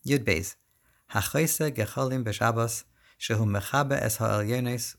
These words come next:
ומדליק את התחתונס. אם נתכוון לכבס ולהבעיר, חייב שתיים. חוסה גחלים להתחמם מהן, והובערו מאליהן,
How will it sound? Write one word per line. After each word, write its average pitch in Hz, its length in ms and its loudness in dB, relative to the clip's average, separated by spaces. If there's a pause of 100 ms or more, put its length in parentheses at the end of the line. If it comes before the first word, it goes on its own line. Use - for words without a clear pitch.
(100)
ומדליק 120 540 0
את 113 180 -2
התחתונס. 92 760 -4 (540)
אם 156 260 2
נתכוון 120 680 0
לכבס 101 680 -2 (100)
ולהבעיר, 104 720 0 (720)
חייב 135 360 0
שתיים. 92 580 -2 (800)
חוסה 139 360 2
גחלים 113 520 0
להתחמם 120 920 0
מהן, 135 420 -2 (460)
והובערו 123 840 0
מאליהן, 110 960 0